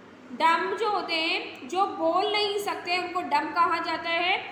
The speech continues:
कैन नॉट speak से match कर देंगे। स्नूकर एक game है जो कौन से खेला जाता है?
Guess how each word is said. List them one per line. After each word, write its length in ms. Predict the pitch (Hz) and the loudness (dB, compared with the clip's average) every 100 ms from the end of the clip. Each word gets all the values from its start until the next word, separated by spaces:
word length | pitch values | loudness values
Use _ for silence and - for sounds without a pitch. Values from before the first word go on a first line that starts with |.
| - - - | -14 -12 0
कैन 340 | 311 320 330 | 2 4 2
नॉट 460 | 320 339 466 - 311 | 2 4 2 -2 -6
speak 400 | - - 370 359 | -10 -4 -2 -2
से 160 | - 403 | -4 -6
match 320 | 359 294 294 | -2 -2 -4
कर 180 | - 330 | -6 -4
देंगे। 1000 | 320 320 330 370 - - - - - 359 | -4 -4 -4 -4 -6 -14 -18 -20 -8 -8
स्नूकर 640 | - - 339 381 381 427 | -8 -8 -4 -2 4 4
एक 180 | - 349 277 | 4 0 -2
game 260 | 302 311 359 370 | -2 -2 -2 -2
है 180 | 370 466 - - - | -2 -2 -6 -14 -16
जो 180 | 262 320 359 403 381 311 - | -2 2 4 2 0 -6 -2
कौन 260 | 320 311 320 | 2 2 0
से 140 | 320 - | -4 -6
खेला 340 | 359 320 320 | -2 0 0
जाता 300 | 302 311 320 | 0 -4 -2
है? 260 | 320 339 | 0 0